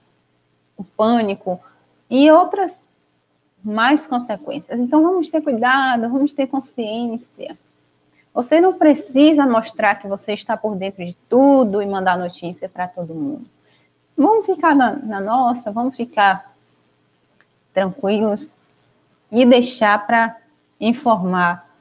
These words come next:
as pessoas só a, as informações que são oficiais, que são veiculadas pelos canais oficiais. Que tal? Isso aí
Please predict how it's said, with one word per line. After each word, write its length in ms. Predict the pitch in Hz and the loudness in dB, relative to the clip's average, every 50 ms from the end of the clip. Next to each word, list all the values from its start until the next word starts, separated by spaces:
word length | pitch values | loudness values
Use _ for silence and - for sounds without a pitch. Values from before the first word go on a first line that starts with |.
| _ _ | _ _
as 180 | - 190 185 - | -10 -10 -10 -8
pessoas 800 | - 196 190 - - - 190 196 196 202 214 - - - - - _ _ _ _ _ | -8 -8 -8 -8 -6 -4 0 2 2 2 2 0 -6 -12 -16 -20 _ _ _ _ _
só 520 | - - - - 247 262 302 311 269 - - | -18 -10 -2 2 4 4 4 4 2 -2 -4
a, 240 | 233 240 220 214 - _ | -4 -4 -4 -6 -4 _
as 420 | - 208 214 208 208 208 - - _ - | 0 2 2 2 0 -4 -8 -16 _ -18
informações 680 | 196 - - 214 214 220 214 196 - - 202 196 - - | -16 -8 -6 -4 -4 -4 -6 -8 -10 -12 -12 -12 -12 -16
que 100 | - 214 | -20 -14
são 260 | - - 220 240 240 - | -10 -8 -8 -8 -8 -8
oficiais, 1000 | _ - 247 254 - 277 277 - - - 277 220 175 165 170 175 - - _ _ _ | _ -6 -6 -4 -4 -6 -8 -8 -8 -6 -4 -2 -2 -2 -4 -6 -10 -16 _ _ _
que 80 | - 185 | -20 -20
são 380 | - - 196 196 208 208 202 | -10 -8 -6 -6 -4 -6 -4
veiculadas 640 | 190 202 202 202 - 214 196 190 190 196 202 202 - | -4 -4 -4 -2 0 2 2 2 2 2 -2 -6 -10
pelos 560 | - - - 214 247 269 277 277 - - - _ _ _ _ _ _ _ _ _ _ _ _ _ _ _ _ _ | -10 -4 -2 0 2 2 2 0 -2 -6 -12 _ _ _ _ _ _ _ _ _ _ _ _ _ _ _ _ _
canais 540 | - 208 208 196 180 175 185 185 - - _ _ - | -4 -4 -2 0 0 0 0 -2 -4 -10 _ _ -2
oficiais. 920 | - 240 294 294 - 311 - - - 320 277 208 175 180 180 - - _ _ _ _ _ _ _ _ _ _ _ _ _ _ _ | 0 0 0 0 -2 -4 -4 -2 -4 -2 -2 -2 -2 -4 -8 -12 -18 _ _ _ _ _ _ _ _ _ _ _ _ _ _ _
Que 120 | - - | -20 -12
tal? 400 | - - 170 143 - - - - _ _ _ _ _ _ _ _ _ _ _ _ _ _ _ _ | -2 0 0 0 0 -2 -10 -18 _ _ _ _ _ _ _ _ _ _ _ _ _ _ _ _
Isso 240 | 175 175 - - 202 | -10 -10 -6 -4 -2
aí 360 | 196 196 202 220 247 294 294 | 0 0 2 0 0 0 -2